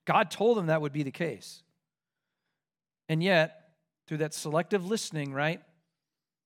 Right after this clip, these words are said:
the strength of Pharaoh's unfazed unbelief now startles Moses, such that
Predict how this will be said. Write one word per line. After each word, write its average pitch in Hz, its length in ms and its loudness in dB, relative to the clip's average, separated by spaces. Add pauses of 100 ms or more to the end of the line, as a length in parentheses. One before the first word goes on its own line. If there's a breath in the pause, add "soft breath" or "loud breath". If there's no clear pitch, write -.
(120)
the 147 80 -8
strength 196 360 0
of 165 120 -4
Pharaoh's 190 520 0 (120)
unfazed 196 840 2
unbelief 175 560 0
now 156 220 0
startles 165 640 0
Moses, 147 640 -4 (1800)
such 262 320 0
that 170 680 2